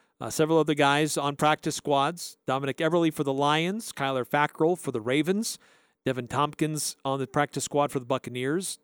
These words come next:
Darwin Thompson on the practice squad for Seattle Seahawks, and Derek Wright on the practice squad for the Carolina Panthers. So that's an update on the Aggies in the N F L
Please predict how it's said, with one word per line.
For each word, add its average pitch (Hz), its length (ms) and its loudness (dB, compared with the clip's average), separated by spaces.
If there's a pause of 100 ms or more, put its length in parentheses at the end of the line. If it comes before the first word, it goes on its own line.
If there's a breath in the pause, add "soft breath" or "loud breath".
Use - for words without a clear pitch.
Darwin 135 420 0
Thompson 185 560 0
on 160 140 -2
the 147 80 -2
practice 151 380 0
squad 143 380 0
for 131 280 -4
Seattle 147 580 0
Seahawks, 156 680 0 (440 soft breath)
and 131 280 -6
Derek 202 340 0
Wright 165 420 2
on 120 120 -8
the 113 80 -10
practice 135 360 -4
squad 120 400 -4
for 135 160 -6
the 123 100 -6
Carolina 110 580 -6
Panthers. - 720 -18 (140)
So 98 360 -10
that's 123 240 -10
an 113 80 -16
update 131 400 -4
on 107 80 -8
the 107 100 -16
Aggies 185 420 -2
in 190 80 0
the 180 120 0
N 185 120 2
F 170 160 0
L 147 280 2